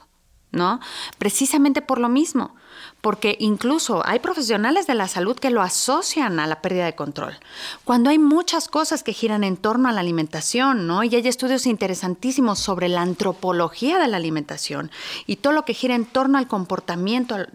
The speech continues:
alimentario, ¿no? Eh, que va mucho más allá de hablar de grupos de alimentos, que va mucho más allá de hablar de control o no control, que va más allá de hablar de alimentos buenos o malos, ¿no?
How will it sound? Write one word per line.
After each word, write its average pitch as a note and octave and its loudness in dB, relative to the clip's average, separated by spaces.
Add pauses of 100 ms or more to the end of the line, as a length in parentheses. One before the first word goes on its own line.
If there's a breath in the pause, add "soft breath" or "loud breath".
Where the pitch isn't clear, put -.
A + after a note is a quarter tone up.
alimentario, D#3+ -4 (420)
¿no? F#3 0 (440 loud breath)
Eh, G3+ 0
que G#3 2
va G#3 -2
mucho A#3 2
más A3 0
allá F#3+ 0
de G3 0
hablar F#3+ -2
de F#3+ 0
grupos F#3 -2
de F#3 0
alimentos, F#3+ -2
que G3+ 0
va F#3+ 0
mucho G3+ -2
más F#3 -4
allá F#3 0
de F#3+ 0
hablar F3 0
de F#3 -2
control F3+ 0
o E3+ -2
no E3+ -4
control, F#3+ -2
que F#3+ -6
va F3+ -2
más F#3 -2
allá F#3 -2
de F#3+ 0
hablar F#3 -2
de F#3+ 0
alimentos F3+ -2
buenos F3+ -2
o F3 -2
malos, F3+ -4
¿no? G#3 -2